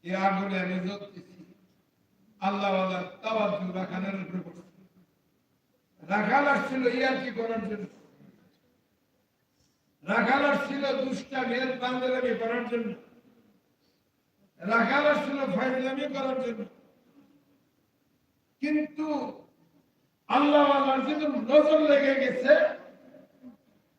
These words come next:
নজর লাগা সত্য, বল আইন ও হাক্কুন।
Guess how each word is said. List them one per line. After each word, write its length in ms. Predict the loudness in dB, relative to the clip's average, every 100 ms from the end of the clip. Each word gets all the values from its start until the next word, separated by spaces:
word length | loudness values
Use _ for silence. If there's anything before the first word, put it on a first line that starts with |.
| _ -6
নজর 600 | 4 6 6 6 6 6
লাগা 320 | 6 6 2 0 0
সত্য, 320 | 0 0 -2
বল 240 | 0 0
আইন 440 | 0 0 0 0 0
ও 60 |
হাক্কুন। 760 | 0 0 0 -2 0 0 0